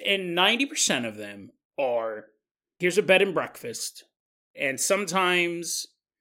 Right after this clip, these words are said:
in room twenty-nine," <laughs> you can tell how excited I am. <laughs> This is the funniest thing. As much as I love ghosts, I hate boring ghost stories. Like, if I was in room twenty-nine and I woke up in the middle of the night,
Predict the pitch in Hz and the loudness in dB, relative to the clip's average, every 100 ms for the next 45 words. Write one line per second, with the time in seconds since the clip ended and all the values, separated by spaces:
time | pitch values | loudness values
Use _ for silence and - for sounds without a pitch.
0 | _ - 139 139 147 170 170 170 - - | _ -8 -6 -2 2 2 0 -4 -10 -12
1 | 131 196 196 170 160 151 156 147 _ 175 | -4 -2 0 2 2 0 -2 -10 _ -8
2 | - 285 330 - 320 - 302 269 - 262 | -2 4 6 8 6 8 4 4 2 4
3 | 247 233 220 214 175 - - - - - | 6 6 8 6 4 -10 -20 -20 -20 -20
4 | - _ - - - _ - 302 453 440 | -20 _ -20 -20 -20 _ -4 12 12 12
5 | 508 - 320 311 247 277 285 233 226 269 | 6 8 10 10 8 10 8 10 6 6
6 | 277 311 277 240 240 185 214 214 190 - | 4 6 4 6 4 6 6 6 2 -4
7 | - - - - - - - 185 196 247 | -14 -18 -20 -20 -20 -16 2 8 8 8
8 | 269 180 214 226 190 160 226 226 - 165 | 4 4 6 6 2 6 8 6 2 0
9 | 131 131 127 165 165 - 196 208 214 190 | 0 -2 2 4 4 4 2 4 2 2
10 | 160 - 277 349 302 285 247 254 247 208 | -2 4 4 6 4 2 2 0 0 2
11 | 170 165 165 151 185 214 214 185 185 180 | 4 4 2 2 2 0 -4 -4 -2 0
12 | 156 165 190 | 0 0 0